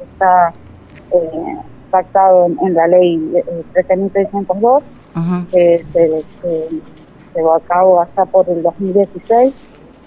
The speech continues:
Speaker 1: En la ley consta que tiene que figurar ese, ese consejo en donde, eh, las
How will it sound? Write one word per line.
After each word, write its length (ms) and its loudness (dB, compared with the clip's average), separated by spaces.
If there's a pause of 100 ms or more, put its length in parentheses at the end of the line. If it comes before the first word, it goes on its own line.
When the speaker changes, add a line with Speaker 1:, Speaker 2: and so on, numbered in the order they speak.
(140)
Speaker 1:
En 360 2
la 120 2
ley 260 2
consta 400 -2
que 140 -4
tiene 240 -2
que 100 -4
figurar 460 -2
ese, 340 -6
ese 160 -10
consejo 600 0
en 60 -2
donde, 220 -2
eh, 840 -8
las 140 -2